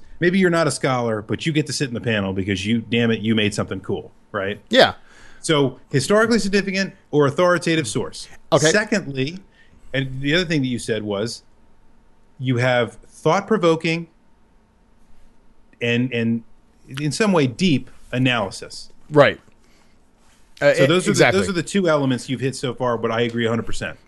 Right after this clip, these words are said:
Speaker 2: A-, and, and also, if you wanna count it as something separate, basically a topic that is something different, something you can't just pick up off the internet necessarily. Uh,
Speaker 1: Unique.
Speaker 2: a-, and generally avoiding Q and A panels. There you
Speaker 1: I
Speaker 2: go.
Speaker 1: like it. I like it. That's good.
Speaker 2: So there, a-, and avoid list panel. I, I,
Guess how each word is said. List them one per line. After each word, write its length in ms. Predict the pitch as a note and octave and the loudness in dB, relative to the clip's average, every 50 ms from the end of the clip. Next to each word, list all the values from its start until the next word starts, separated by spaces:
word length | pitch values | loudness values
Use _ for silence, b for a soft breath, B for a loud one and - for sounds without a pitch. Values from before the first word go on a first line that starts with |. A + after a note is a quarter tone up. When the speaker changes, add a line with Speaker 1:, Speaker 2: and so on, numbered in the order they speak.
| - - | 2 4
Speaker 2:
A-, 40 | |
and, 260 | E3 D3+ D#3+ E3 E3 E3+ | 4 6 6 4 4 6
and 180 | D#3+ D#3 D#3 D#3+ | 4 6 6 6
also, 280 | E3 E3+ D#3+ - F3 D#3+ | 6 4 6 6 4 4
if 80 | - | 6
you 60 | D3+ | 4
wanna 140 | D3+ C#3+ C#3 | 4 4 2
count 260 | - - D3 D3 C#3+ | 2 0 -2 0 0
it 40 | C3+ | 0
as 80 | A#2 - | 0 0
something 260 | C#3+ C3+ - B2+ A2 | 0 -2 -2 -2 -2
separate, 360 | - - C#3+ B2+ - B2+ A2 | 0 0 0 0 0 -2 0
basically 420 | - C3+ C3+ - - C3 C3 B2+ A#2+ | 0 0 0 0 0 0 0 0 2
a 100 | A#2+ A#2 | 0 0
topic 520 | - - - D#3 D3 - D3 C3+ - - | 0 2 2 2 2 2 0 -2 -2 -2
that 200 | - C3+ B2 B2+ | -2 -2 0 0
is 340 | B2 A#2+ G#2+ - - - b b b b b | 0 -2 -2 -2 -4 -4 b b b b b
something 400 | - - G#3+ G#3+ G3+ G3+ F#3 E3+ | 4 6 6 6 6 4 0 2
different, 340 | C#3+ D#3+ D3 - A#2+ G2+ - | 2 0 0 0 -2 -6 -4
something 300 | - D3+ B2+ - D3 C#3+ | -4 -4 -2 -2 -2 -2
you 100 | C3+ B2+ | -2 -2
can't 240 | - - C#3+ C3 - | -2 -2 -2 -2 -2
just 280 | C3+ A#2+ - - - - | -4 -6 -6 -8 -6 -4
pick 160 | D#3+ D3+ - | -2 0 2
up 160 | C#3 - - | 0 2 2
off 180 | C3+ B2 A#2 - | 0 0 0 -2
the 140 | C3 A#2 - | -4 -4 -2
internet 360 | C#3 C3+ B2 A#2+ G#2 E2 - | -2 -2 -2 -2 -2 -4 -4
necessarily. 760 | G#2 G2+ - - - - A#2+ G#2 F#2+ F2 E2+ E2+ E2+ E2+ B B B B B B B | -6 -6 -4 -4 -4 -4 -2 -2 -4 -4 -4 -6 -8 -10 B B B B B B B
Uh, 80 | - G#2 D#3 | 0 2 4
Speaker 1:
Unique. 240 | C#3+ C#3 A#2 F#2 - | 4 4 4 2 0
Speaker 2:
a-, 180 | A#2+ - - D#3+ | -4 0 2 4
and 160 | D3+ C#3+ A#2+ | 4 4 6
generally 420 | A#2+ D#3 D3+ D3 C#3+ C#3 C#3 C#3 | 6 6 8 8 8 6 6 6
avoiding 360 | C3 A#2+ B2+ C3 B2 B2 A#2+ A2 | 4 4 4 4 4 4 2 0
Q 160 | G#2+ B2 A#2 | 0 0 0
and 100 | G#2+ G#2 | 2 0
A 100 | F#2 - | -2 -2
panels. 460 | - F2+ D2 - - - - - - - - - - _ | -2 -4 -4 -6 -10 -12 -14 -14 -14 -16 -20 -20 -14 _
There 120 | - G#2+ F#2+ | -4 -2 -2
you 60 | A2+ | 0
Speaker 1:
I 20 | |
Speaker 2:
go. 80 | A2 G#2 | -2 -2
Speaker 1:
like 140 | D#2 - - | -4 -6 -10
it. 80 | - - - B B B B B | -14 -20 -20 B B B B B
I 40 | G2 | -8
like 140 | F#2 F2 - | -8 -8 -6
it. 60 | - - | -8 -8
That's 160 | G2 F#2+ - | -8 -10 -10
good. 160 | - - - - - - | -14 -18 -18 -16 -12 -2
Speaker 2:
So 400 | - C#3 C3+ C3+ C#3 - - - - - | 0 2 2 2 2 -2 -6 -10 0 4
there, 220 | D4+ A#3 G#2+ - - - | 4 4 4 4 0 -2
a-, 160 | - C#3+ - - | 0 0 2 4
and 160 | F#3+ G3 F3+ | 4 4 6
avoid 240 | D3+ F#3 G3+ F3 B2+ | 6 4 4 4 0
list 320 | A#2+ A#2+ C3 B2+ - - - | 0 0 0 0 -2 -4 -4
panel. 300 | - A#2+ A2 G#2+ G#2+ - | -4 -4 -4 -4 -4 -6
I, 120 | - - - - | -6 -8 -8 -10
I, 80 | - | -14